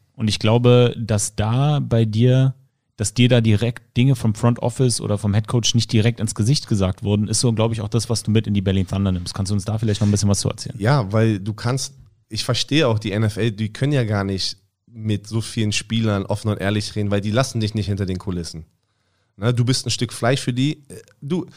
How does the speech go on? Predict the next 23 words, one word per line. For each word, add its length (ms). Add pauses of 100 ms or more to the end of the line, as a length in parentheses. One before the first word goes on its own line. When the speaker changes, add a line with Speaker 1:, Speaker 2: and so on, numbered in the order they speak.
(200)
Speaker 2:
auf 240
kleinen 320
Ebenen 260
ist 140
ja 80
genau 180
das 160
Gleiche, 320
auch 240
in 140
jedem 260
Sportteam, 480
egal 280
auf 80
welchem 280
Niveau 400
halt, 180
ne? 220
Du 140
willst 160
gucken, 260
wie 80
kann, 300